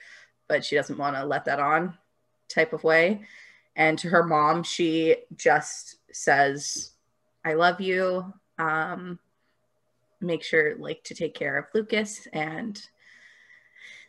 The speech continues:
you know, <sighs> uh, if my friends are ever in town,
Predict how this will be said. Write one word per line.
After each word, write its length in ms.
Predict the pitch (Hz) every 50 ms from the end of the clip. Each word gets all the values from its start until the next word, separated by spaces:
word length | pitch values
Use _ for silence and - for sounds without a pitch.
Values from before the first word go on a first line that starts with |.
| _ _ _ -
you 140 | - 185 185
know, 240 | 180 180 175 190 185 - - - - -
<sighs> 260 | - - - - - 196
uh, 420 | 147 165 170 165 165 160 165 170 170 - - - - - - - _ -
if 160 | - 185 -
my 120 | - 175 165
friends 360 | - - 165 165 170 170 -
are 80 | 170 165
ever 300 | 160 151 160 160 160 156
in 200 | 170 170 165 160
town, 460 | - - 151 147 151 151 156 160